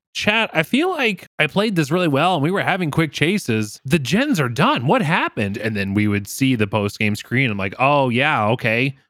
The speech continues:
We got three Prove Thyself. We got two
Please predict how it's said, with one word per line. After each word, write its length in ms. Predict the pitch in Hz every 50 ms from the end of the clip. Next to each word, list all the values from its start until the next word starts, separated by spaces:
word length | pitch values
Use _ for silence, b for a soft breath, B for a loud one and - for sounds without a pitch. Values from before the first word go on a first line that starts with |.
| b
We 80 | - 117
got 180 | 120 117 110 -
three 280 | - 131 139 135 123
Prove 280 | 110 - 156 156 151 127
Thyself. 540 | 131 120 113 - - 110 107 101 98 98 101
We 100 | 107 107
got 260 | 110 110 104 104 110
two 480 | - - 135 131 127 127 123 120 110